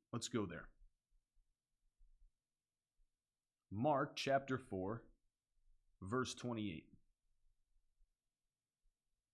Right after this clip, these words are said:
The parable of the seed growing.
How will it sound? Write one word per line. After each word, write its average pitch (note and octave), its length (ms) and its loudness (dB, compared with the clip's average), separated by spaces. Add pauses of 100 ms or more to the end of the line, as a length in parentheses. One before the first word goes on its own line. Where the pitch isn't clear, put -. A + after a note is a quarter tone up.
(260)
The G#2+ 100 2
parable D#3 600 6
of A#2+ 140 4
the A#2 80 0
seed C#3 580 2
growing. B2+ 540 0